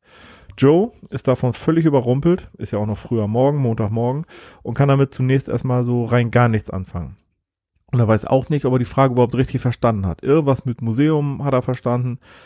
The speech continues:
aber dann rollt auch schon der Zug ein und beide verlieren sich erstmal aus den Augen.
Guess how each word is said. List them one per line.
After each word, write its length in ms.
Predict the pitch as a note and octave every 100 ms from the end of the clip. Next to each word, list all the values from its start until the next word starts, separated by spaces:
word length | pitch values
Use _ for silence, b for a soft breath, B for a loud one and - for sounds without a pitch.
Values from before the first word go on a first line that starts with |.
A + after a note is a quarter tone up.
| B -
aber 160 | A#2+
dann 260 | B2+ B2+ B2+
rollt 380 | - A2+ B2 A#2+
auch 80 |
schon 160 | A2+ A#2+
der 140 | A2+
Zug 260 | - - -
ein 260 | C3+ C#3 C3+
und 140 | A#2
beide 240 | A#2+ A#2+
verlieren 360 | B2 A#2+ A#2+ A#2
sich 140 | A2+
erstmal 320 | E2+ A2 B2 E2
aus 120 | A2
den 180 | A2 -
Augen. 320 | F#2 F2